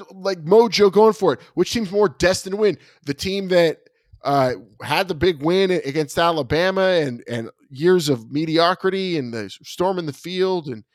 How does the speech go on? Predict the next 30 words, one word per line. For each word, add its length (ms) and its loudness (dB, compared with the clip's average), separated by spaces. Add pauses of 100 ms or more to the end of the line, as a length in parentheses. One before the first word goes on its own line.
(440)
getting 220 -4
all 140 4
their 140 4
fans 380 -2
to 80 -8
pay 240 -2
for 160 -6
the 80 -6
goalposts, 440 2 (220)
or 140 0
the 100 -6
team 240 -6
that 140 -2
just, 260 -4
like, 160 -2 (320)
throws 400 4
the 100 4
ball 260 8
in 40 4
the 180 0
air 140 6
and 80 2
it 100 2
magically, 580 -2
magnetically 720 -2 (280)
connects 400 -2
to 80 -6
Brock 360 0
Bowers' 480 2
elbow 480 4